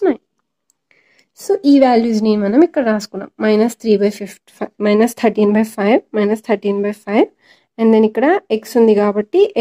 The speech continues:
x. ఇక్కడ x ఉంది కాబట్టి x. And then plus nineteen by five. So nineteen by five. And minus five. So minus five. And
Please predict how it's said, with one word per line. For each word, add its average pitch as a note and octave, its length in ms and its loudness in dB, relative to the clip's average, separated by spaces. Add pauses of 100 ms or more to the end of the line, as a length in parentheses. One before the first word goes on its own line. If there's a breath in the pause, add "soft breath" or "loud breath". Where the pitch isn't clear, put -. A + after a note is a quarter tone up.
x. - 40 -20 (760)
ఇక్కడ A3+ 140 -6 (100)
x - 160 -12
ఉంది G#3+ 180 0
కాబట్టి G#3 240 -4 (120)
x. - 200 -12
And G#3 120 -2
then G#3 100 0 (100)
plus A3 280 0 (1500)
nineteen A3 480 2
by A#3 80 0 (160)
five. A3 280 2 (640)
So E4+ 80 2 (320)
nineteen G3+ 420 2
by G#3 80 0 (120)
five. G#3 280 -4 (760)
And B3 160 4 (720)
minus G#3+ 340 2 (160)
five. A3+ 300 0 (1040)
So D4+ 80 -4 (140)
minus G#3 300 0 (160)
five. A3 280 -2 (720)
And C4+ 120 2